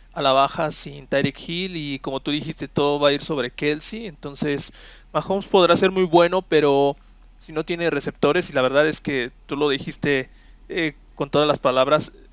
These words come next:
todos esos perdedores que hay, yo no tengo fe en Juju Smith-Schuster para nada después de todo lo que ha hecho en los Steelers. Claro, los Steelers. Marquise Valdez, meh, también no es como que algo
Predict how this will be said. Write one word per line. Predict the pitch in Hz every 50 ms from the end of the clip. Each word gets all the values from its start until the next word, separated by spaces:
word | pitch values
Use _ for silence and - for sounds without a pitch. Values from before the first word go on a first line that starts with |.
| - -
todos | - 165 165 160
esos | 165 165 160 175
perdedores | - - 156 139 135 139 135 147 160 156 -
que | - 147 135
hay, | 135 147 170 165
yo | 143 165 165
no | 170 156
tengo | 170 160 147 143
fe | 143 - 156 143 143
en | 147
Juju | 151 151 143 147 139
Smith-Schuster | 131 - 143 135 131 - - - 165 143 - - - 139 135 131 127 127 - - - - -
para | - 143 135 131
nada | 131 131 123 127 131 139 143 135
después | 131 123 - - 143 135
de | 143 143 135
todo | - - - 143 143
lo | 139 135 131
que | - 135
ha | 131 131
hecho | 131 - - - 156 139 135 131 - - - - 208 - 240 - -
en | - 143
los | 131 135
Steelers. | 131 151 - - 180 180 190 247 277 - -
Claro, | - 202 196 180 165 147 - - -
los | - 165 143 139
Steelers. | 139 120 - - 160 160 180 226 262 - - - - - - - - - - - - -
Marquise | 147 147 151 - - 175 156
Valdez, | 165 160 156 156 160 170 175 - -
meh, | 180 180 170 175 185 190 208 247 240 - - -
también | - 165 151 147 147 151 156 160 156 156
no | 151 151
es | 151 143
como | - - 139 131 127
que | - - 135
algo | 135 139 143 143 143 143 139 135 131 131